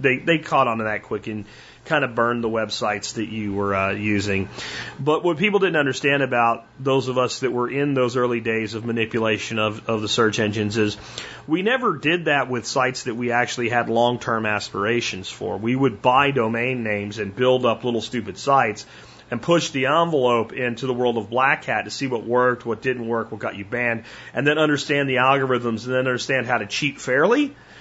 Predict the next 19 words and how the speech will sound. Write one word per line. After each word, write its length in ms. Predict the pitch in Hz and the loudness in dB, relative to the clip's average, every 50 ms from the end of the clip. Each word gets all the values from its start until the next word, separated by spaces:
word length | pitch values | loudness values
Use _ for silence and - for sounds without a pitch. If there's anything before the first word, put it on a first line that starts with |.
| - - - | -20 -18 -8
so 220 | - - 170 165 | -2 2 2 4
that 100 | 156 151 | 4 4
we 160 | 147 151 156 151 | 4 4 2 2
could 500 | 143 160 156 151 143 139 135 139 135 135 | 0 2 4 4 6 6 4 4 2 2
manipulate 580 | 135 143 160 180 175 185 175 160 151 - - | 2 2 2 2 2 4 4 4 4 2 2
things 300 | - 156 135 135 120 127 | -2 -2 -2 -2 0 0
in 60 | 135 | 2
our 120 | 127 123 120 | 2 2 2
direction 360 | 117 120 127 123 - - 123 | 2 2 2 2 0 0 -2
and 120 | 117 117 | -2 0
not 220 | 123 127 123 120 131 | 2 2 2 2 2
get 160 | 127 127 117 | 0 0 0
our 220 | 113 120 127 127 | 2 2 2 2
sites 360 | 127 - 131 120 113 107 - - | 2 2 0 0 0 0 0 -2
or 120 | 117 113 | -2 0
our 80 | 107 107 | -2 -2
clients' 400 | - 123 117 113 107 107 101 - | -2 -2 -2 -2 -2 -4 -6 -6
sites 300 | - 95 92 92 - - | -6 -6 -6 -6 -8 -8
banned. 300 | - 92 82 71 - | -8 -8 -8 -8 -12